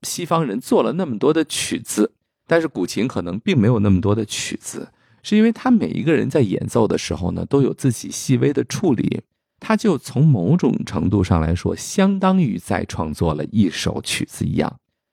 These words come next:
那我们也可以说，西方的大量的曲子，比如说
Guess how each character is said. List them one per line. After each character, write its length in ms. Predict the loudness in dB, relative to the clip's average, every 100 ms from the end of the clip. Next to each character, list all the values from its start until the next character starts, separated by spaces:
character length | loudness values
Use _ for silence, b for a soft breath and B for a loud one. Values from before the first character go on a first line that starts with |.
| -2
那 80 |
我 140 | 2 2
们 100 | 2
也 80 | 0
可 160 | 2
以 80 | 0
说， 160 | 2 -2
西 240 | 0 -2
方 220 | 2 2
的 80 | 0
大 260 | 0 2 2
量 180 | 2
的 120 | 0 -4
曲 260 | -6 -6
子， 80 | -4
比 100 | 0
如 120 | 2
说 280 | 4 2 0